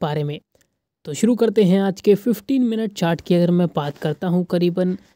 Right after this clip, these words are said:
एक परसेंट की तेज़ी स्टॉक ने बनाकर दिखाई है। देख सकते हैं वन थाउजेंड एटी एट रुपीज पर ट्रेड करता हुआ स्टॉक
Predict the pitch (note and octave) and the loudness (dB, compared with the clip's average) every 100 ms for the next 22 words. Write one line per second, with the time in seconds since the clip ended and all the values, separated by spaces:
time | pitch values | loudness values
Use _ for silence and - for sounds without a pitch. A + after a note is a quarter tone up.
0 | _ _ A#3+ B3+ - A#3+ G3+ A3+ G#3 - | _ _ -4 -4 0 0 2 0 0 0
1 | A3 G#3 G3 G3 F#3+ A3+ - E3+ D#3 E3+ | 0 2 4 4 4 0 2 0 0 0
2 | D#3+ D#3+ - _ F3 D3+ C#3+ D#3 D3+ D#3+ | 0 0 -6 _ -10 -8 -6 -6 -4 -2
3 | D3+ D3 E3 _ _ _ _ _ _ _ | -4 -4 -8 _ _ _ _ _ _ _
4 | _ - G#3+ B3 B3+ - A#3+ A#3+ G#3+ A3 | _ -4 -2 0 0 4 4 4 2 2
5 | G#3 G#3+ A3+ A3 - F3+ - E3+ E3 E3 | 2 2 0 -2 -2 -4 -2 -4 -4 -6
6 | E3+ A3+ G#3+ - G#3+ G#3 G#3 F#3+ G#3 A#3+ | -6 -2 -2 0 0 0 -4 0 2 2
7 | A3 A3 G3+ G#3 F3+ G3 F#3+ G3 - E3 | -2 -4 -4 -2 2 2 0 -4 -6 -4
8 | E3 - | -4 -4